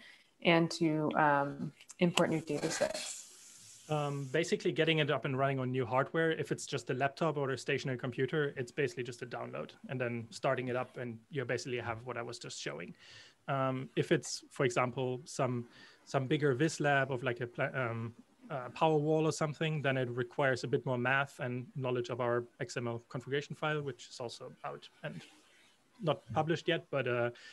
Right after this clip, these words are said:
Speaker 2: at least the documentation is out there. Um, so that is all doable, but I would say, uh, we were setting up a new, um, Powerwall at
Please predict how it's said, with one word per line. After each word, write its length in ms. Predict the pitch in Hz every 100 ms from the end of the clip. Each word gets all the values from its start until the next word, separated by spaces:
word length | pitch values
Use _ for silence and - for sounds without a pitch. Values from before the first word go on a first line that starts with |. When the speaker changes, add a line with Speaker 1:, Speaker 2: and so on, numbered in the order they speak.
| - -
Speaker 2:
at 100 | 135
least 200 | 127 -
the 60 |
documentation 600 | 117 127 131 - 139 -
is 120 | 147
out 180 | 147 147
there. 180 | 156 160 - - - - -
Um, 480 | 135 131 127 127 123 -
so 320 | - 143 127
that 220 | 123 139 131
is 100 | 120
all 260 | 139 131
doable, 540 | 117 147 160 160 156 139
but 300 | 135 131 - -
I 60 |
would 160 | 147 147
say, 360 | - 143 135 131 123 - _ _ _ _ -
uh, 60 | 120 - - - _ _
we 60 | 151
were 80 | 151
setting 320 | - 196 180
up 160 | 147 147
a 20 |
new, 520 | 139 147 147 143 139 - 143
um, 340 | 135 131 120
Powerwall 580 | 120 147 139 127 123 127
at 140 | 123